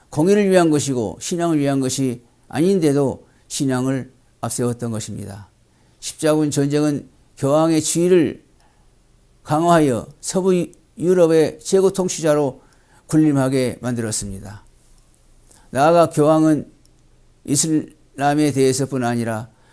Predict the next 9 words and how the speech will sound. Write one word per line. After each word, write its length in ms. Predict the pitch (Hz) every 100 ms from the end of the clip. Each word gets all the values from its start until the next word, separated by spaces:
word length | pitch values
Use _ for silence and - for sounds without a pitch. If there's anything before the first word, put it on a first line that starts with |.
| _
교회 340 | - 160 175 180
내 260 | 160 175
이단에 360 | 170 160 180 190 - _ _ 147 -
대해 380 | 127 127 113 110 _ _ _
십자군에 760 | - - - 143 139 139 135 -
의해, 360 | 139 165 156 - _ _ _
의한 460 | 139 156 170 123 - - -
징벌을 440 | - 175 185 185
선언하고 680 | 170 147 139 123 110 98